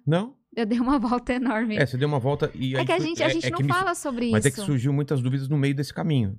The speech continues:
Speaker 1: Posso agora
Speaker 2: Pode,
Speaker 1: abrir algumas
Speaker 2: o
Speaker 1: coisas?
Speaker 2: que você quiser.
Speaker 1: Tá. Então, você falou muitas coisas. A gente deixou aquele assunto de que tem muita cidade também, vamos voltar pra ela.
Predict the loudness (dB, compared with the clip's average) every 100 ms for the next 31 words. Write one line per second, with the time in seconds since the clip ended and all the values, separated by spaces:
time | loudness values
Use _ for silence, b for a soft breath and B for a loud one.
0 | -2 0 0 -4 -12 -12 _ -6 -2 0
1 | 2 2 2 0 0 -2 -2 0 0 0
2 | -2 -4 -4 -4 -4 -4 -4 b b b
3 | b -6 0 0 -2 -6 -2 0 -2 0
4 | 0 0 0 0 0 -2 -2 -2 0 0
5 | 0 0 0 0 -2 -4 -6 -10 -18 -18
6 | -18 -6 -6 0 2 2 0 -4 -2 0
7 | 0 0 0 0 0 0 0 -2 -2 -2
8 | 0 -2 0 0 -2